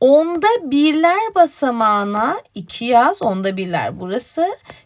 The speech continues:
Binde birler basamağını ise altı yaz. Eksik kalanları sıfırla. Haydi devam. Doksan sekiz T L dört kişiye paylaşacak. Ne yaparım? Bölme işlemi. Doksan sekizi dörde böleceğiz. Dokuzun içinde dört kaç kez var çocuklar? İki kere.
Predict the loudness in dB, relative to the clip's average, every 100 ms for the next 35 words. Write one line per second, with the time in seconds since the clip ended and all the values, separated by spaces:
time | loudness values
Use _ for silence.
0 | -12 -4 -2 -2 0 -2 0 0 2 0
1 | 0 -2 -4 -4 -4 -2 -2 -4 -6 -6
2 | -2 -2 -2 -12 _ -6 -2 -2 -6 -4
3 | 0 2 0 -6 _ -12 -10 -10 -8 -8
4 | -8 -4 -2 0 -2 -4 -4 -4 -6 _
5 | -16 -14 -10 -6 -2 -2 -2 -6 _ 0
6 | 4 6 4 2 2 2 -2 -12 -2 0
7 | 0 -2 -6 -8 -10 -8 -4 -2 0 -2
8 | -4 -6 -10 -10 -6 2 2 2 -4 -6
9 | -8 -8 _ -6 -4 -4 -8 -6 -6 -2
10 | -2 -2 -6 -8 -10 _ _ 0 2 2
11 | 0 -2 -10 -8 -8 -10 -16 -2 2 4
12 | 2 -2 -2 -4 -6 -12 -14 -20 -8 -6
13 | -6 -8 -8 -8 -6 -4 -4 -4 -2 -4
14 | 0 -2 2 2 0 -8 -8 -6 -6 -6
15 | -4 -2 -2